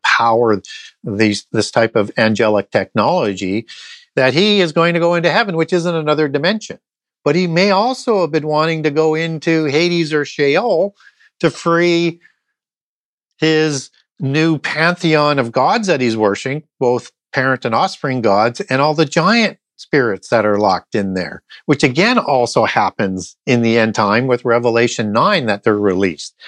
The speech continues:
So you get out of that scenario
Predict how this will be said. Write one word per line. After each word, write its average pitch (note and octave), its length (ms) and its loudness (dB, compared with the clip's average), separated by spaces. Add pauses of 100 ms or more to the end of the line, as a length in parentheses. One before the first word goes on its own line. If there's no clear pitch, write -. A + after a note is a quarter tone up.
(480)
So - 160 0
you A#3 340 2
get E3+ 420 0 (920)
out F#3 160 2
of F3 80 0
that D3 200 0
scenario B2 1120 -4